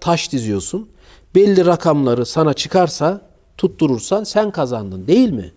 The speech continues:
Aynı şekilde şimdi Milli Piyango'nun kasasını bir masa olarak düşünün. Herkes oraya para koydu. Herkes koydu.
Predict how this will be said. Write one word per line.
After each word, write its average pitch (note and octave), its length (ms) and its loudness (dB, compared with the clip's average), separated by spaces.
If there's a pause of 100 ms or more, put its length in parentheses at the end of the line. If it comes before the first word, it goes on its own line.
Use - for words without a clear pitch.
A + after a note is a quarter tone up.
Aynı A#3 320 2
şekilde F#3 720 0 (100)
şimdi F#3+ 460 2
Milli F#3+ 340 2
Piyango'nun F#3+ 560 4
kasasını F#3 760 0 (240)
bir F3+ 100 4
masa E3+ 320 2
olarak D3 420 2
düşünün. G3 440 -4 (260)
Herkes F#3+ 460 0
oraya E3+ 260 2
para D#3+ 320 -2
koydu. F2 420 -4 (300)
Herkes G#3+ 500 2
koydu. A2 420 -2